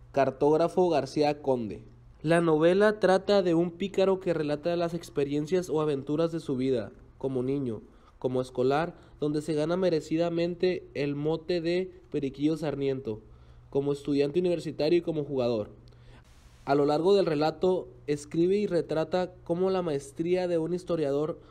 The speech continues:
o un periodista a los personajes importantes de su vida, como son sus padres, sus maestros, sus amigos y los amos a quien sirve.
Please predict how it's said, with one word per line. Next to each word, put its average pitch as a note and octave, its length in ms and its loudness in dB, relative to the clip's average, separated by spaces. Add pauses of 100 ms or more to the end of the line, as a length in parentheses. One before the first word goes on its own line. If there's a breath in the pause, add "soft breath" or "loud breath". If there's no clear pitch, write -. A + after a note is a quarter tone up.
o C#3 100 2
un D3+ 200 0
periodista D#3+ 680 0
a D3 160 -6
los D3 160 -4
personajes C3+ 560 -6
importantes D#3+ 560 -4
de E3 80 -6
su D#3 160 -4
vida, C#3 320 -2 (380 loud breath)
como C3 260 -4
son C3+ 160 -4
sus D#3 160 -14
padres, D#3+ 420 -2
sus C#3 280 -10
maestros, C3+ 560 -6
sus C#3 160 -10
amigos C#3+ 440 -6 (440 loud breath)
y C#3+ 100 -2
los C#3 220 0
amos E3 280 -4
a E3+ 60 -6
quien B2 220 -6
sirve. G#2+ 360 -6